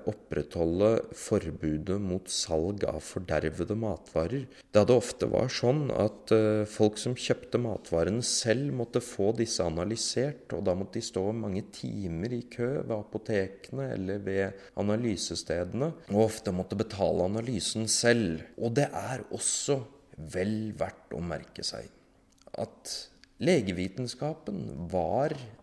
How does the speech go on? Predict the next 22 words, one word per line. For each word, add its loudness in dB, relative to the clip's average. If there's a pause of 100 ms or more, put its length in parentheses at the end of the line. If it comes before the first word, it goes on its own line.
(140)
veldig -6 (120)
delt -2
på 0
den -2
tiden, -6
om -2
det 0
var -4
farlig -2
eller -2
ikke. -6 (580)
Symptomene -2
på 2 (680)
arsenikkforgiftning -4
fra 2
tapet -8 (340)
var 2
diffuse -4
og -2
ganske -2
allmenne, -2 (320)
og 4